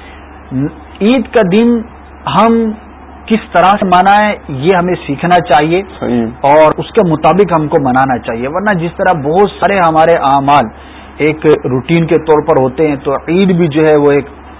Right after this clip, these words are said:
Speaker 1: روٹین ہوتی ہے۔ صبح اٹھے، غسل کیا، اب غسل میں کیا نیت ہونی چاہیے، نہیں ہونی چاہیے، نماز عید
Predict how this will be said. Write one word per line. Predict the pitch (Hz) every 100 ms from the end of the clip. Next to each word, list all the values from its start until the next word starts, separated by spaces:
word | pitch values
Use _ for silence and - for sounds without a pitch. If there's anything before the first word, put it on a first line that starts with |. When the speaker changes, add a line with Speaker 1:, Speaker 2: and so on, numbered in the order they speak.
| - -
Speaker 1:
روٹین | 139 127 185
ہوتی | 156 135 143 139
ہے۔ | 127
صبح | 151 147 139
اٹھے، | 123 - 139 131 117 - - - -
غسل | 127 156 135
کیا، | 131 131
اب | 131 123
غسل | 123 120 147
میں | 135
کیا | 120 135
نیت | 139 123 127 131
ہونی | 127 123
چاہیے، | 123 120 123
نہیں | 120 156
ہونی | 151 131
چاہیے، | 123 131 123 127
نماز | 123 139 156
عید | 143 131